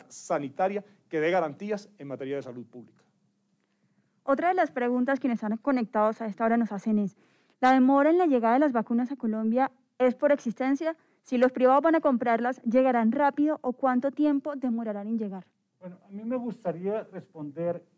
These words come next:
Speaker 3: eso porque ha sido reiterativo el tema de tratar de generar un ambiente de demora y a eso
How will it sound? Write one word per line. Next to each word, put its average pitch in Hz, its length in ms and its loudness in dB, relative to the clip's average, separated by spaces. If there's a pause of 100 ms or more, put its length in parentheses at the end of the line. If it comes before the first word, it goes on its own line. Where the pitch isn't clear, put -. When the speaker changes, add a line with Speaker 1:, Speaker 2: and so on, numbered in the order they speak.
(140)
Speaker 3:
eso 208 400 -6 (280)
porque 170 520 -14 (160)
ha 185 60 -16
sido 233 200 -8
reiterativo 175 800 -12 (640)
el 175 180 -16
tema 185 500 -12 (320)
de 180 160 -8
tratar 170 540 -8
de 170 140 -14
generar 143 460 -10 (180)
un 170 80 -20
ambiente 165 540 -20
de 151 60 -14
demora 143 420 -16 (120)
y 156 60 -20
a 147 100 -18
eso 147 360 -20